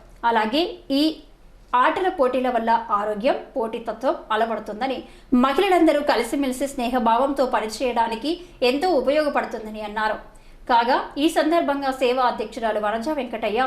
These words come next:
మహిళలతో కలిసి స్వయంగా ఆటలు ఆడి వారిలో ఉత్సాహాన్ని నింపారు. ఈ పోటీలలో గెలుపొందిన విజేతలకు పన్నెండవ తేదీన సీఈఆర్ క్లబ్లో ఉదయం పది గంటలకు నిర్వహించు అంతర్జాతీయ మహిళా దినోత్సవం రోజున బహుమతులు అందజేయడం జరుగుతుందని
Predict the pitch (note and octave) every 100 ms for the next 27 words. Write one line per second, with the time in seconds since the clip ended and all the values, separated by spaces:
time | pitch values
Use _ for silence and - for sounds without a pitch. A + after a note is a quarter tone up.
0 | A#3+ G#3+ A#3 A3+ A3 G#3+ G3+ C4+ D#4+ A#3+
1 | G#3+ A3+ A3+ F#3 G#3 A#3 A3+ G#3 D4+ E4+
2 | C4 G#3+ G#3+ A#3+ A3+ - - - A3 G#3
3 | D4+ D4+ A#3+ G3 F#3 F#3+ G3+ G3+ - -
4 | - - C4 D#4 D#4 E4 F4 F4+ D#4+ D4+
5 | B3+ B3 B3+ D4 C#4+ B3+ B3+ A#3+ A3 G#3+
6 | A3+ A3+ A3+ C4+ C4 A3+ G#3+ G3 G#3 C4+
7 | F4 - - D#4 E4 F4 C4 C4 B3+ B3
8 | G#3+ A3+ A3+ - B3+ A#3 C4+ D#4 - -
9 | A#3 C4+ C#4 B3+ G#3+ A3 G#3+ G#3 G#3 G3+
10 | B3 A3 G#3+ A#3 G#3 G#3 G#3 G3+ G3+ B3+
11 | A3+ G#3+ G#3 - G3+ G3+ G3 G3 C#4 C#4
12 | A3 A3 G3+ G#3 - F#3+ F#3 G#3 G#3 F#3+
13 | F#3+ G3 F3+ F#3 F#3 A3+